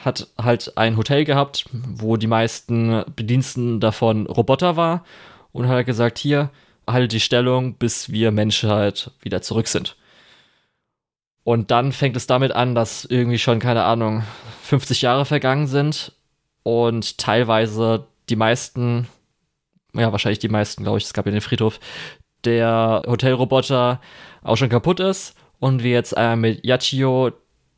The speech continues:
den einzigen noch übrigen Hotelier-Roboter übrig haben, als auch dann so Sachen wie ein Roboter, der die Tür öffnet,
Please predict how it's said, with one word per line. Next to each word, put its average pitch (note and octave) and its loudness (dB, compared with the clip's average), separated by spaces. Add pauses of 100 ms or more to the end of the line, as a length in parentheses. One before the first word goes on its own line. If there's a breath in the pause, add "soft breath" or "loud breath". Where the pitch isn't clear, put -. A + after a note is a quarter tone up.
(320)
den A#2 4
einzigen C#3+ 0
noch B2+ 0
übrigen C3 0
Hotelier-Roboter F3 -2
übrig E3+ -2
haben, D#3 0
als B2+ 0
auch A#2 0
dann A#2 2
so A2 -4
Sachen A2+ 0
wie A2+ 2
ein A2 0
Roboter, A2 0
der G#2+ -4
die G#2+ -2
Tür C3 0
öffnet, A#2 -2